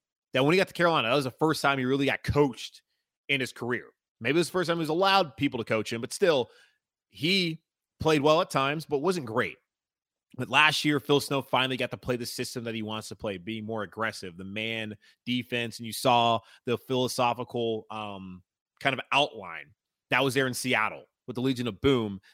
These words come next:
That's now here in Carolina with Scott Fitterer coming and getting the certain players that fit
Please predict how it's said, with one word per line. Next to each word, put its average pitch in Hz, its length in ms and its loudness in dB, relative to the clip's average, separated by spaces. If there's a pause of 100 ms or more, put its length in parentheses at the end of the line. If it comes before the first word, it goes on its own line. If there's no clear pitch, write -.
That's 135 280 2
now 123 180 0
here 117 300 -2
in 104 80 -10
Carolina 117 400 -2
with 104 100 -8
Scott - 260 -4
Fitterer 113 240 -6
coming 101 360 -8
and 98 100 -10
getting 113 340 -4 (280)
the 120 40 -8
certain 131 300 -2
players 117 400 -2
that 107 180 -4
fit 131 220 -4